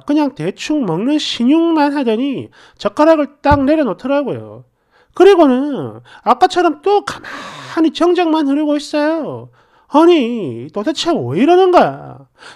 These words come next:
저 혼자 음식을 먹는데 진짜 체하는 줄 알았다니까요. 그래서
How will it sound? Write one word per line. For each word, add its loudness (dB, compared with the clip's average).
저 4
혼자 4
음식을 0
먹는데 -6
진짜 -6
체하는 0
줄 2
알았다니까요. 0
그래서 0